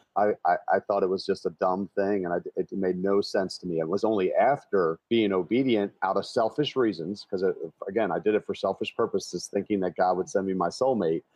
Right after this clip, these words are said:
that I began to understand it. And now I believe that I can explain it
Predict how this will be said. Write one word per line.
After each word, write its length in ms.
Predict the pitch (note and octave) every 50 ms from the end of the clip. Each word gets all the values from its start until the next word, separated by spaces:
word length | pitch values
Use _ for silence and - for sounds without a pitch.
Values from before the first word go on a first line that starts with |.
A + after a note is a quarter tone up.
| - - _ _ -
that 160 | G#2+ A2 A2
I 80 | G#2+ G#2
began 400 | G2+ G2+ E2+ G2+ G2 G2 G2 F#2+
to 140 | - F#2+ F2
understand 640 | F2 F#2 F2 F2 - - - G2 G2+ G2 F2+ D2+
it. 120 | - - - _ _ -
And 120 | G2 G2+
now 200 | G2+ G#2+ G#2 G2+ G2
I 100 | F#2+ G2
believe 380 | E2+ - F2+ F2+ F#2 F#2+ F2+
that 100 | E2+ F2
I 80 | F2+ F2
can 160 | - - F2
explain 500 | E2+ - - - - G#2 F#2+ F#2+ F#2 F2
it 140 | E2+ E2 -